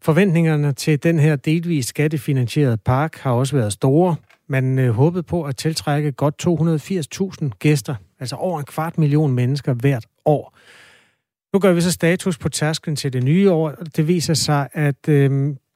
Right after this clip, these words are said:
det var ikke i år, at det tal blev indfriet. Kun omkring fyrre tusind gæster har besøgt Naturkraft i år, fortæller,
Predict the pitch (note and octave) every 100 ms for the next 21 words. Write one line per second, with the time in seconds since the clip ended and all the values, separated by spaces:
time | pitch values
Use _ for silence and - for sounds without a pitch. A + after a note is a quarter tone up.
0 | - D#3+ E3 F#3+ E3+ B2+ C3+ A#2 D#3+ D3
1 | B2 - D3 C3+ C3 B2+ D3+ C#3 B2+ -
2 | C#3 A#2+ A2+ _ _ _ - F3+ F3+ -
3 | D3 C3+ G3+ G#3+ - D#3 B2+ A#2+ C3+ C3
4 | D3 A#2 A2+ B2+ C#3+ D3 - G#3+ C3+ A2+
5 | D#3+ A#2 - A#2 - - B2+ D#3 - -
6 | - D3 C3